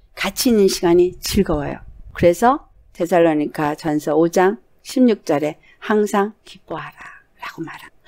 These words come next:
하나님과 내가 화목하면 항상 기뻐할 수 있어야 되는 거예요. 하나님과의 화목을 복받아서 모든 것이 다 평안하고 다 잘 되고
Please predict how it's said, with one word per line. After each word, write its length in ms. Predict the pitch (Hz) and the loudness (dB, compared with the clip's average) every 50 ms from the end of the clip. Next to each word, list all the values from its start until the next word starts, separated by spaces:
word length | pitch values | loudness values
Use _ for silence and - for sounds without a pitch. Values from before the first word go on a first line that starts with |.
| - - - - | -16 -16 -12 -4
하나님과 680 | - 302 311 330 339 330 320 294 277 269 262 254 254 247 | 0 2 2 4 4 4 4 4 4 4 4 4 4 4
내가 540 | 226 202 220 254 277 262 285 294 294 285 - - | 4 2 2 2 4 4 4 2 2 0 -6 -16
화목하면 840 | - - - 359 370 370 370 370 370 - - 247 226 262 320 277 - - - - - | -10 -4 -2 0 4 4 4 2 2 -2 -4 0 2 4 4 4 2 -2 -10 -14 -4
항상 600 | - 339 370 440 453 466 453 440 415 359 349 330 | 0 2 4 4 4 2 2 2 4 4 4 4
기뻐할 400 | - 240 208 - - 208 185 185 | 2 0 -2 2 2 2 2 0
수 120 | - 214 | -2 -8
있어야 280 | 214 196 - 196 180 160 | -10 -8 -6 -6 -4 -4
되는 260 | 156 143 139 143 139 | -4 -6 -8 -8 -10
거예요. 240 | 143 143 139 143 139 - _ _ _ _ - | -12 -14 -16 -18 -18 -20 _ _ _ _ -8
하나님과의 840 | - 339 370 381 381 381 370 349 320 320 302 294 294 277 262 254 262 | -4 0 2 4 4 6 6 8 8 8 8 8 8 8 8 6 6
화목을 800 | 269 - - 339 349 359 349 294 - - 190 190 190 185 170 175 - - - - | 4 2 -2 0 2 4 4 2 2 2 2 4 4 4 4 2 -2 -14 -6 -4
복받아서 680 | 220 214 - - 277 254 240 220 196 190 196 202 185 - - - - - | -4 -2 0 0 0 0 2 0 -2 -2 -2 -4 -6 -6 -8 -12 -4 2
모든 520 | 190 196 202 196 220 208 202 196 190 196 185 | 4 4 4 4 4 2 2 2 0 2 2
것이 200 | 185 190 202 196 | 2 0 0 -2
다 280 | - - 196 196 202 196 | -6 -2 0 0 0 0
평안하고 720 | - - 277 254 262 254 240 226 214 190 180 185 196 196 196 | -2 -4 -4 -2 0 0 0 2 2 2 2 2 2 0 0
다 480 | - - - - - - - - - - - - - - 240 - | -2 -10 -14 -12 -12 -10 -10 -10 -10 -10 -10 -10 -8 -8 -8 -4
잘 200 | - 214 202 196 | 0 0 0 2
되고 400 | 220 208 196 202 202 202 196 | 2 0 0 2 2 2 0